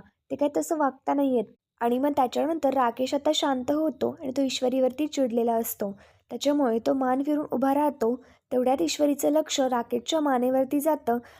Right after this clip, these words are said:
आणि तिथे कसली तरी जखम झालेली असते. मग आता ईश्वरी लगेच विचारते की "राकेशजी, तुमच्या गळ्यावरची ही जखम कसली आहे?" राकेश लगेच आपल्या हाताने ते झाकून घेतो.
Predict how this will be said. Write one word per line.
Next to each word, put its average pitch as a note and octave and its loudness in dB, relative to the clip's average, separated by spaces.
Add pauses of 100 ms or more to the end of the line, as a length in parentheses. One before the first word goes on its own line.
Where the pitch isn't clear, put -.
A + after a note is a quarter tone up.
(140)
आणि C4 -2
तिथे C4+ 0
कसली C#4+ 0
तरी B3 0
जखम C4+ -2
झालेली B3 0
असते. A#3 -4 (260)
मग C4 -2
आता C4 2
ईश्वरी C4+ 0
लगेच D#4+ 0
विचारते E4 2
की D4 -4
"राकेशजी, B3+ -2
तुमच्या B3+ 0
गळ्यावरची C4 2
ही C4 2
जखम C#4+ 0
कसली C4 -2
आहे?" - -6 (240)
राकेश B3+ 0
लगेच D#4+ 2
आपल्या D#4+ 0
हाताने B3+ 0
ते C4 0
झाकून C4 -2
घेतो. B3+ 0